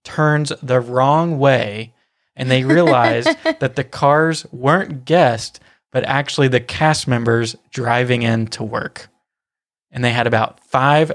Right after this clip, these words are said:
Speaker 1: thousand cast members in those days." Now, here's the figure we're gonna talk a lot about numbers as we go further on, but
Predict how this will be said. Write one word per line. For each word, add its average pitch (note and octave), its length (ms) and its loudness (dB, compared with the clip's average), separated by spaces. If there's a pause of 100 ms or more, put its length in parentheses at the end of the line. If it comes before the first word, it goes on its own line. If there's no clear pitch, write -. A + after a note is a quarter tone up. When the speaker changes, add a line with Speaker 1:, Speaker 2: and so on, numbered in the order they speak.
(140)
Speaker 1:
thousand B2 640 0
cast A#2+ 360 -4
members A2+ 360 -2
in B2 260 -6
those A#2 240 -2
days." - 320 -6 (400)
Now, D3+ 360 0 (840)
here's B3 340 2
the F3 100 0
figure E3 720 2 (280)
we're D#3 80 0
gonna G3+ 120 2
talk E3 180 2
a - 20 4
lot B2 160 4
about A#2+ 220 -2
numbers C3 720 -2
as A#2 240 -6
we B2 120 -2
go A#2+ 320 0 (200)
further B2 400 0
on, A#2+ 420 0 (920)
but C#3 340 0